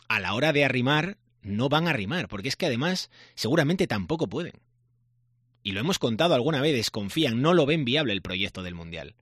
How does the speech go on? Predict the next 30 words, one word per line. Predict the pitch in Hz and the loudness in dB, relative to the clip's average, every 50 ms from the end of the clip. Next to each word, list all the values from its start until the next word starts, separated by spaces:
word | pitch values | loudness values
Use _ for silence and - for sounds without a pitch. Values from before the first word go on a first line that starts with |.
| _ _ - - - - - _ _ _ _ - | _ _ -20 -20 -20 -20 -20 _ _ _ _ 0
Y | - 143 127 | 4 4 6
Oviedo, | 110 107 131 175 208 190 180 170 | 6 6 6 6 6 6 6 4
que | - 113 | 2 0
también | - - 85 98 113 | -6 -6 -4 -2 0
es | 143 139 123 | 0 2 4
muy | 135 151 | 4 4
importante | 156 139 101 117 110 - 143 147 113 110 101 | 4 4 2 0 -2 -2 -2 -2 -2 -2 -2
por | 110 107 | -2 -2
el | 107 110 | -2 -2
hecho | 113 104 - 107 | -2 -2 -2 -2
de | 101 95 | -2 -2
ser | - 117 117 | -4 -4 -4
su | - - 110 | -4 -4 -4
sede, | 90 - 120 120 117 143 135 | -4 -2 -2 -2 -4 -4 -6
también | - 95 98 113 117 | -6 -4 -4 -4 -4
se | 135 117 | -4 -4
pone | 101 127 127 127 | -2 -2 -2 -2
de | 113 98 85 | -2 -4 -6
perfil. | 87 80 - 160 190 170 71 - - _ _ _ _ _ _ _ _ _ _ _ _ _ _ _ _ _ _ _ _ _ _ _ _ | -8 -6 -2 -2 0 0 -2 -6 -12 _ _ _ _ _ _ _ _ _ _ _ _ _ _ _ _ _ _ _ _ _ _ _ _
Entonces, | _ - 127 151 175 | _ -6 -4 -2 0
al | 165 170 131 | 0 0 0
final, | 131 127 151 165 165 | 0 0 2 4 4
Orlegui | 139 123 127 156 165 160 165 175 185 - - - - - - - - | 4 4 2 2 2 0 0 -2 -4 -8 -14 -20 -20 -20 -20 -18 -14
se | - | -10
está | - - 131 | -8 -6 -4
quedando | 123 165 165 170 165 143 | 0 0 2 2 2 2
solo | 127 - 170 175 170 165 165 | 2 2 2 4 4 4 2
en | 143 117 113 | 2 0 0
este | 131 - - 151 | -2 0 -2 0
plan | 117 156 165 170 180 208 233 | 2 2 2 2 0 -2 -6